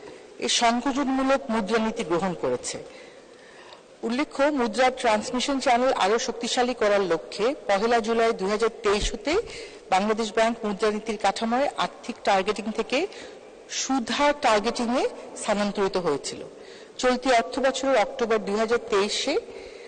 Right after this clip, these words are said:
পয়েন্ট টু পয়েন্ট ভিত্তিক মূল্যস্ফীতি সর্বোচ্চ নয় দশমিক নয় তিন শতাংশ হয়েছিল, যা সর্বশেষ মার্চ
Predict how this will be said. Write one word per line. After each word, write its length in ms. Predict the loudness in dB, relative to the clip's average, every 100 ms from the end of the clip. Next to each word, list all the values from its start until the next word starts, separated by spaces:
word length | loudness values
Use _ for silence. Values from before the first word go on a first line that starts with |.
| -20 -4
পয়েন্ট 280 | 2 4 4
টু 80 | 2
পয়েন্ট 300 | 2 2 2
ভিত্তিক 380 | -2 -4 -4 -4
মূল্যস্ফীতি 640 | -2 0 2 0 -2 -4 -4
সর্বোচ্চ 540 | 0 0 2 0 -2 -2 -2 -4 -12 -18 -4
নয় 200 | 2 2
দশমিক 400 | 2 0 0 -4 -4
নয় 220 | 0 2 2
তিন 140 | -2 -2
শতাংশ 480 | 0 0 -2 -2
হয়েছিল, 520 | 0 2 0 0 -2 0 4
যা 200 | 4 4 0 -14 -16 -18 -12
সর্বশেষ 800 | 0 2 4 0 0 0 -2 -4 -10 -4
মার্চ 340 | 2 4 4